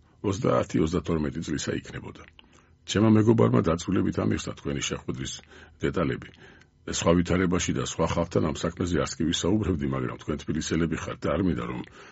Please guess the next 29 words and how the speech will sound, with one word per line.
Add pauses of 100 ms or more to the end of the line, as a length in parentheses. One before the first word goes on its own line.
(140)
აქაურობა (100)
უკმაყოფილოებმა
დატოვოთ. (540)
ამ
წუთიდან
ჩათვალეთ,
რომ
საქმე (420)
ჩემს
მეგობართან
კი
არა,
ჩემთან
გაქვთ. (600)
თქვენი
პირობები
ჩემთვის
ცნობილია.
ახლა
კი (280)
თქვენ
უნდა
დამარწმუნოთ,
რომ (760)
ჩვენ
შეხვედრას
უსიამოვნო
გაგრძელება
არ